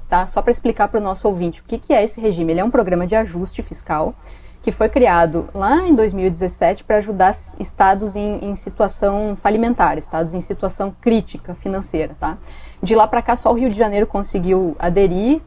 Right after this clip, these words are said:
eh, houve uma série de problemas e de dificuldades pra, depois disso, pra se manter nesse regime. Por quê? Porque, eh, ao aderir a um, a um programa como esse, o Estado fica obrigado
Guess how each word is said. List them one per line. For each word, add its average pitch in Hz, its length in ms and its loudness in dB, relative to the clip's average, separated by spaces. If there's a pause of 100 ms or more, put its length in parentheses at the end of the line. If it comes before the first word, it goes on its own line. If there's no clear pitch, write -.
(160)
eh, 156 220 -8
houve 180 220 2
uma 190 160 -2
série 190 360 4
de 202 80 -8
problemas 185 380 2
e 180 60 -4
de 165 100 -4
dificuldades 175 640 0
pra, 175 220 0 (180)
depois 190 560 2
disso, 196 240 -4
pra 175 140 -2
se 196 120 -4
manter 180 360 0
nesse 208 180 -6
regime. 202 400 2
Por 254 220 0
quê? 175 260 2 (480)
Porque, 214 400 2 (300)
eh, 190 340 2
ao 208 180 6
aderir 208 380 4
a - 20 -4
um, 185 160 -2
a - 80 -6
um 170 280 -4
programa 180 440 2
como 180 280 -2
esse, 208 380 -2
o 196 100 -2
Estado 202 440 0
fica - 320 -2
obrigado 196 720 2